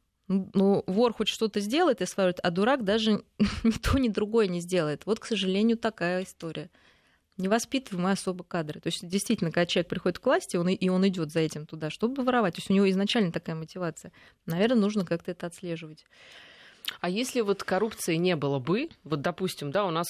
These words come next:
Speaker 2: близкое к идеальному обществу, ну,
Speaker 1: Да.
Speaker 2: хотя бы ее было бы в два раза меньше, а лучше ли бы заработала вот эта машина, по-вашему?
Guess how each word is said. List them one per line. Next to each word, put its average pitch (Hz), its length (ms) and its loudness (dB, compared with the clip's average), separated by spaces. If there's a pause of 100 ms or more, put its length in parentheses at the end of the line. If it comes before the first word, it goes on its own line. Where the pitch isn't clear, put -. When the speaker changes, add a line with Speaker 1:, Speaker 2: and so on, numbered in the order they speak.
Speaker 2:
близкое 160 400 -2
к - 80 -6
идеальному 151 400 0
обществу, 190 500 -4
ну, 196 140 4
Speaker 1:
Да. 190 100 0
Speaker 2:
хотя 277 140 2
бы 262 100 -2
ее 240 120 2
было 220 120 2
бы 196 140 0
в 175 40 -4
два 160 140 -2
раза 151 220 -2
меньше, 190 400 -2 (500)
а - 140 -2
лучше 262 320 0
ли 254 80 -2
бы 208 100 -2
заработала 190 540 -2
вот 143 120 -10
эта 143 140 -14
машина, 135 460 -4
по-вашему? 117 500 -16